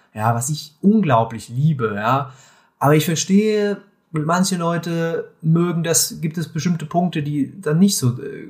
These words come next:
gut finden, ja. Es gibt wenig Sprachausgabe, die Kämpfe sind nicht so,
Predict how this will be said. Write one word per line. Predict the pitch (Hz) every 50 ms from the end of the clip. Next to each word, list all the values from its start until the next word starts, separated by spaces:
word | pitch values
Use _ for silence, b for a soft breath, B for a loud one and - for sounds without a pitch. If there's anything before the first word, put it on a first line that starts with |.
| -
gut | - 147 147 127 127
finden, | - 123 117 110 107 107
ja. | 110 123 131
Es | 127 127
gibt | - - - - - - - - - -
wenig | 123 123 123 127
Sprachausgabe, | - - 117 113 110 107 110 104 - - 104 101 107 107 107 107 107 110
die | 107
Kämpfe | - - 123 123 127 127 127 131 110
sind | 120 117 120
nicht | 117 110 - - -
so, | 117 117 117 120 117 113 110 B